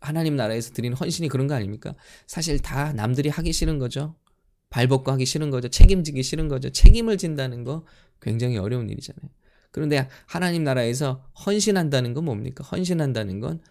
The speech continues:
남들이 하-, 하기 싫은 일, 어려운 일이지만 내가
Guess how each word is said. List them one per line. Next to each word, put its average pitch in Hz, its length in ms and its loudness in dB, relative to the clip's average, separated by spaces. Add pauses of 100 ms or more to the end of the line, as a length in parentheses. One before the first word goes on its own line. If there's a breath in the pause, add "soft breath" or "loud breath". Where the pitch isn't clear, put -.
(120)
남들이 120 480 -2
하-, 135 260 -6
하기 143 260 -8
싫은 139 320 -4
일, 135 120 -4
어려운 131 340 4
일이지만 127 500 -4 (280 soft breath)
내가 120 480 -4